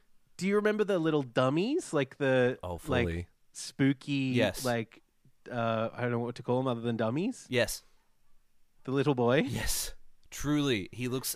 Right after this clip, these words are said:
Speaker 2: so much like that. He looks like a store mannequin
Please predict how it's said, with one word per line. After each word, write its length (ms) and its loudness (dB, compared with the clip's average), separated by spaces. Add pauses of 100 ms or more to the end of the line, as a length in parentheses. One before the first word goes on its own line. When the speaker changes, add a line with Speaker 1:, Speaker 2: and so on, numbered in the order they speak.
Speaker 2:
so 260 -4
much 220 -4
like 220 -2
that. 240 0 (340)
He 380 -2
looks 400 -4
like 320 -8 (840)
a 160 4
store 640 -2
mannequin 680 -4